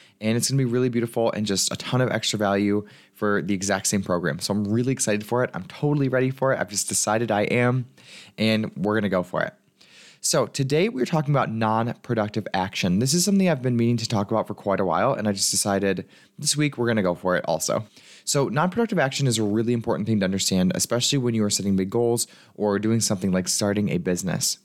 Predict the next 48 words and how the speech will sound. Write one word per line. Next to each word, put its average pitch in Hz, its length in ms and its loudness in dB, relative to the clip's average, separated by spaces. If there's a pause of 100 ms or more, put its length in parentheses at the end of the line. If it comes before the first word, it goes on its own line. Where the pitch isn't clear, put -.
(280)
So 151 340 2
a - 100 -2
couple 185 580 0 (200)
episodes 135 400 0
back, 104 360 0
it - 60 -8
might, 120 160 2
it 113 60 2
was 117 160 0
in, 107 80 0
like, 104 120 2
the - 120 -2
early 117 200 2
twenties, 110 560 0
I 110 120 0
did 120 180 0
an 110 100 -4
episode 110 460 0
called 107 320 -2
Your 107 80 2
Two 120 220 -2
Brains. 107 500 0 (400)
And 123 160 2
I 139 40 2
wanna 180 180 2
offer 135 260 -2
that 120 80 0
if 117 120 -2
you 131 40 2
haven't 151 160 -2
listened 110 220 0
to - 20 2
that - 80 0
episode 117 280 0
yet, 120 200 0
you 104 60 -8
should - 160 -8
listen 113 220 0
to 113 100 2
it - 180 -2 (320)
today 131 340 0
'cause 131 160 -2
it'll 110 340 0
help 120 180 -2
you 123 80 -2
understand 113 340 0
non-productive 107 480 0
action. 120 480 0